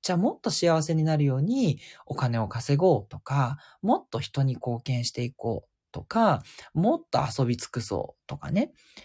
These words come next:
よりね、自分がもっと幸せになる方向に意識を持っていけるんですよ。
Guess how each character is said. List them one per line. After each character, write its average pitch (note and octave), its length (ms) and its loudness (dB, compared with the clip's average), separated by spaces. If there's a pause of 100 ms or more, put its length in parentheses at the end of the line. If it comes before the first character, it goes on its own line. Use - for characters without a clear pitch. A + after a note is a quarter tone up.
(160)
よ A3 160 8
り E4+ 140 6
ね、 F4 200 0
自 F3+ 240 -2
分 G#3+ 220 0
が G#3+ 120 2
も B3+ 180 2
っ - 80 -20
と - 80 -4
幸 E3 400 0
せ A3 140 0
に A#3 80 2
な A#3+ 120 4
る F3 80 0
方 C4 320 -2
向 C4+ 260 -2
に C#4 300 -2
意 D#4 120 2
識 - 320 -4
を C#3+ 80 2
持 A#2+ 120 0
っ - 80 -8
て C3+ 140 -2
い B2 140 0
け C3 120 -2
る A#2 100 -4
ん G#2 60 -6
で - 120 -8
す - 100 -10
よ。 - 160 -10